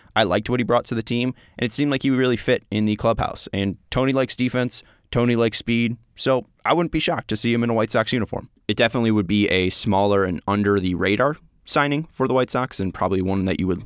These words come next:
hear less about, but if it does happen, I will definitely bring it to you. Now, my underrated moment for the twenty twenty-one season is going to get very specific and weird,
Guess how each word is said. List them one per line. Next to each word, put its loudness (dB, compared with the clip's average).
hear 0
less 0
about, 0
but 0
if -6
it 0
does 0
happen, -2
I 0
will 0
definitely -2
bring -2
it -2
to -6
you. -8
Now, 0
my 0
underrated 0
moment 0
for 0
the -2
twenty -4
twenty-one 0
season -2
is -4
going -2
to -4
get 0
very 4
specific -2
and -2
weird, -2